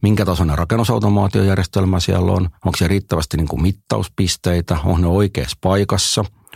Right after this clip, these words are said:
onko siellä, ää, esimerkiksi sähköautojen latauspisteitä, tietty määrä, mikä pitää olla suhteessa siihen kiinteistön käyttäjiin ja näin poispäin. Elikkä se on selkeä, selkeä niinku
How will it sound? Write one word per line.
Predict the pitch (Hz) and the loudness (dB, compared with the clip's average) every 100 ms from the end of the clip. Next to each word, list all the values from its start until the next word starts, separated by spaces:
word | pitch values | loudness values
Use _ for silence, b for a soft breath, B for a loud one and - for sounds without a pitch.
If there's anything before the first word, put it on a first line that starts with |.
| B B B B - | B B B B -4
onko | 95 92 | -2 0
siellä, | 90 85 80 - - | 0 2 0 -2 -2
ää, | 80 80 80 80 78 76 71 67 - _ - | 0 2 2 2 2 0 -2 -4 -10 _ -2
esimerkiksi | 92 78 | 0 0
sähköautojen | - 107 - 95 87 85 82 78 76 - _ | -2 -2 -2 0 0 -2 -2 0 -2 -4 _
latauspisteitä, | 87 90 123 110 - 107 - 110 104 107 92 _ _ _ _ | -4 -2 -2 -2 -2 -4 -2 -2 0 -2 -4 _ _ _ _
tietty | - 95 - 101 | -2 -2 0 0
määrä, | 92 92 92 85 | 0 2 0 -2
mikä | 87 80 | -2 -2
pitää | 85 78 87 | -2 0 0
olla | 80 | -2
suhteessa | - 92 73 80 - | -2 -4 -2 -4 -2
siihen | 85 82 | -2 -2
kiinteistön | 78 90 80 76 - | 0 -2 -2 -4 -4
käyttäjiin | 65 95 87 _ 85 80 80 - | -2 -2 -2 _ -2 0 -2 -2
ja | 104 | 0
näin | 95 76 | 0 -2
poispäin. | 67 - - - 82 B B B - | -6 -12 -12 -10 -10 B B B -4
Elikkä | 82 90 | -2 0
se | |
on | 92 | 0
selkeä, | - 143 147 117 - 90 76 - - _ | 0 2 2 0 0 -2 -2 -6 -14 _
selkeä | - 143 139 - 90 82 | -4 0 0 0 0 2
niinku | 78 80 87 78 | 0 0 -2 -4